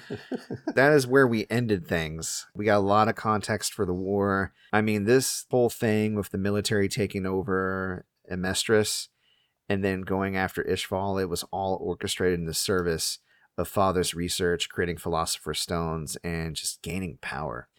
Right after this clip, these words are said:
Speaker 1: Yeah.
Speaker 2: And I don't know a hundred percent what Father's motives are, other than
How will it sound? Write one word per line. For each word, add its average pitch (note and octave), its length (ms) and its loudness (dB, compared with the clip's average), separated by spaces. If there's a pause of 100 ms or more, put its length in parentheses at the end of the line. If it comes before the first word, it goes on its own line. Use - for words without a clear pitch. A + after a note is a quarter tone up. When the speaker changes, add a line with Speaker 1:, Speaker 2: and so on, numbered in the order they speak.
(300)
Speaker 1:
Yeah. D#2+ 300 -12
Speaker 2:
And A#2+ 80 4
I A#2+ 120 6
don't D#3+ 200 6
know D#3+ 200 8
a A2 60 8
hundred G#2+ 280 4
percent B2+ 400 -2
what B2+ 100 -2
Father's A#2 420 0
motives A2 380 2
are, G#2 400 2
other G2+ 220 0
than F#2+ 320 -2